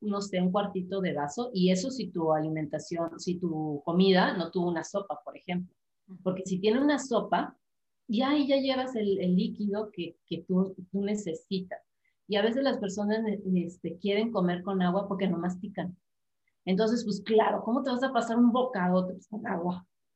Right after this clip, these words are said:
O sea, pero si lo masticaras bien, la, la comida va a sacar sus propios, eh, jugos y, pues, te lo vas a poder comer bien, bastante bien, ¿no?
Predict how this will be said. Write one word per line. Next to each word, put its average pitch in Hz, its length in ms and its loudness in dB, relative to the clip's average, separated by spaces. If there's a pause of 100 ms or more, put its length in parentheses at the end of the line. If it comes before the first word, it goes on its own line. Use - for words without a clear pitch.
O 151 80 -10
sea, 151 380 -4 (240)
pero 190 160 4
si 190 160 4
lo 175 100 4
masticaras 208 600 0
bien, 233 440 0 (140)
la, 160 300 0
la 151 560 -4
comida 180 340 2
va 180 60 4
a 175 100 2
sacar 160 260 -2
sus - 200 -12
propios, 180 560 -6
eh, 170 100 -6
jugos 208 580 0 (140)
y, 156 80 -12
pues, - 160 -18
te 143 80 -10
lo 139 80 -8
vas - 160 -8
a 151 160 -14
poder 143 260 -6
comer 135 240 -6
bien, 120 200 -12
bastante - 400 -10
bien, 208 260 -6
¿no? - 80 -12